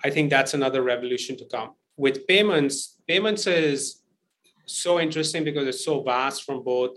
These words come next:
a consumer standpoint as well as from a business standpoint. Vertical integrations of, of payments is, is something that we're seeing happen across the board. Um, cross-border, seamless cross-border movement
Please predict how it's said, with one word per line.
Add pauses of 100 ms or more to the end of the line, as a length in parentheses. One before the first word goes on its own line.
a
consumer
standpoint
as
well
as
from
a
business
standpoint. (600)
Vertical
integrations
of,
of
payments
is,
is
something
that (380)
we're
seeing (140)
happen
across
the
board. (540)
Um, (500)
cross-border,
seamless
cross-border
movement